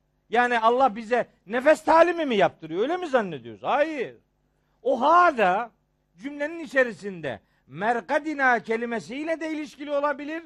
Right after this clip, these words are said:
Hâzâ mâ va'der rahmanu ile de ilişkili olabilir. O hâzâ'nın iki tarafı da görebilen gramatik bir yapısı vardır.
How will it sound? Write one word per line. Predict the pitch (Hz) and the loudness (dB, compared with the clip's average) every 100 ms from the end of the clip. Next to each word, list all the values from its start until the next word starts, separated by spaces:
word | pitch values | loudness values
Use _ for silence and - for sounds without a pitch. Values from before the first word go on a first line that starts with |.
| - _ _ - | -16 _ _ -2
Hâzâ | 240 294 269 262 254 | 4 4 4 4 4
mâ | 247 269 269 | 4 4 4
va'der | 285 277 254 254 | 4 2 0 -2
rahmanu | 240 262 233 269 277 262 | 0 -2 -2 -2 -2 -4
ile | 240 220 | -4 -2
de | 254 | -4
ilişkili | 285 285 - 269 | -6 -10 -10 -4
olabilir. | 247 214 165 147 117 _ _ - | -2 -4 -6 -10 -10 _ _ -4
O | 285 277 | -2 4
hâzâ'nın | 302 277 233 214 214 285 302 _ _ - | 4 4 4 2 2 -4 -8 _ _ -14
iki | 254 - 381 | -10 -6 -4
tarafı | 277 269 262 277 294 | -2 0 -2 -2 -2
da | |
görebilen | 247 196 247 262 247 254 294 320 - _ _ | -2 0 2 2 2 0 0 -2 -12 _ _
gramatik | 165 233 262 262 254 339 - | -2 2 2 2 -2 -4 -6
bir | 262 | -8
yapısı | 254 240 233 190 247 | -4 -4 -4 -8 -2
vardır. | 170 131 113 | -2 -2 -8